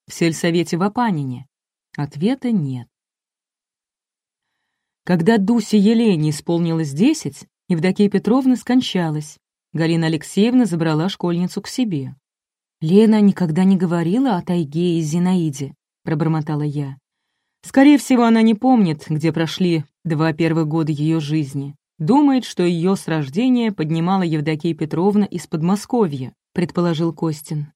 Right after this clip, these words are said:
«Подожди», остановила я Вову. «Мать Галины звали Евдокией. И также обращались до двух лет к Елене. Может, это не случайное совпадение?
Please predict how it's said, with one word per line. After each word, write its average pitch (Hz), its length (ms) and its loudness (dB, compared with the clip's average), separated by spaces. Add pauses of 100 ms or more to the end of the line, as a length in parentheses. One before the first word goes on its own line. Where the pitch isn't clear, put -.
(240)
«Подожди», 233 600 4 (500)
остановила 165 500 -2
я 165 240 0
Вову. 147 420 -4 (460)
«Мать 220 320 6
Галины 190 640 2 (260)
звали 180 360 2
Евдокией. 202 760 -2 (680)
И 196 120 6
также 233 480 2
обращались 165 680 0
до 185 160 0
двух 170 240 -2
лет 180 180 0
к - 80 -4
Елене. 190 640 2 (600)
Может, 202 400 4
это 190 160 0
не 190 80 4
случайное 220 580 0
совпадение? 156 880 -2